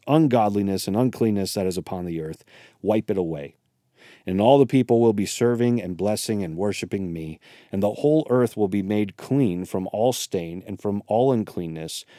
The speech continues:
wrath and suffering. I will never send it upon them again unto all the generations of the ages. So again, uh, this book is doing what it can to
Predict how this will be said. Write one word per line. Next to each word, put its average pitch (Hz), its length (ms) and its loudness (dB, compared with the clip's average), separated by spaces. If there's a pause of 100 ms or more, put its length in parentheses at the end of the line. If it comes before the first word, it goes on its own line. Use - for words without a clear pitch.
(160)
wrath 101 380 -2
and 92 140 -6
suffering. 80 480 -8 (440)
I - 80 -10
will 92 120 0
never 127 320 4
send 127 240 0
it 110 80 -4
upon 110 340 -2
them 107 160 0
again 131 520 2
unto 101 340 -2
all 107 160 2
the 110 80 0
generations 90 760 -4
of 87 200 -12
the 87 180 -6
ages. 76 480 -14 (640)
So 117 200 4
again, 107 480 2
uh, 90 280 -2
this 101 300 -2
book 98 380 0
is 87 340 -2 (280)
doing 107 280 2
what 98 160 0
it 98 100 -6
can 95 340 -4
to 90 240 -2